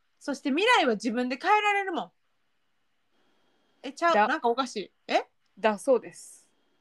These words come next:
Speaker 1: なんか未来はさ、知ってしまうと変えたくなりそうやん。
Speaker 2: え、変えろ。でもさ、過去は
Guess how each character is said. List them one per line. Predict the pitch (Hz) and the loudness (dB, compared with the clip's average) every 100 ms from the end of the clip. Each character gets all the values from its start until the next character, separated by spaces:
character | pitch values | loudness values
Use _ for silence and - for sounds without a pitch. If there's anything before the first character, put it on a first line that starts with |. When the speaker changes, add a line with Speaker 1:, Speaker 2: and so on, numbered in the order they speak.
| _ | _
Speaker 1:
な | 262 392 | 0 2
ん | |
か | 277 226 | 2 2
未 | 311 571 539 | 2 0 0
来 | 294 | 0
は | 220 | -2
さ、 | 220 214 | -4 -6
知 | 208 403 | -8 -12
っ | |
て | - 480 | -6 -6
し | 453 | -2
ま | 403 | -2
う | 392 | -2
と | 359 | -4
変 | 392 | -4
え | 508 | -4
た | 539 | -4
く | 320 | -4
な | 220 | -4
り | 214 | -4
そ | 202 | -6
う | 175 | -6
や | 160 | -6
ん。 | 208 311 _ _ | -8 -14 _ _
Speaker 2:
え、 | 226 | 2
変 | 349 | 2
え | 247 | 2
ろ。 | 156 | -2
で | 269 | -10
も | 254 | -8
さ、 | 185 147 _ _ _ - | -8 -8 _ _ _ -10
過 | 381 | -4
去 | 349 | 0
は | 233 | 0